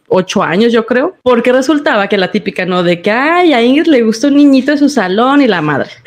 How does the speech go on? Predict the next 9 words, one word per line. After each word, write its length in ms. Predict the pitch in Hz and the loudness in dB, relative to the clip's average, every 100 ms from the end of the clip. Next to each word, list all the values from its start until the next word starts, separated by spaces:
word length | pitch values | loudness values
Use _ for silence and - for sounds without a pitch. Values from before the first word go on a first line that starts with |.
| - | -4
<laughs> 220 | 392 - | -4 -2
Estábamos 540 | 311 269 202 220 240 | -2 0 0 0 0
en 100 | 247 | 0
el 120 | 262 269 | 0 0
recreo 500 | 277 269 262 277 - - - - - | -2 -2 -2 -4 -10 -10 -6 -6 -4
y 140 | 254 254 | 0 2
en 140 | 247 | 4
el 220 | 254 285 | 2 0
patio, 640 | - 269 254 247 277 440 | -2 -4 -2 -2 -2 -4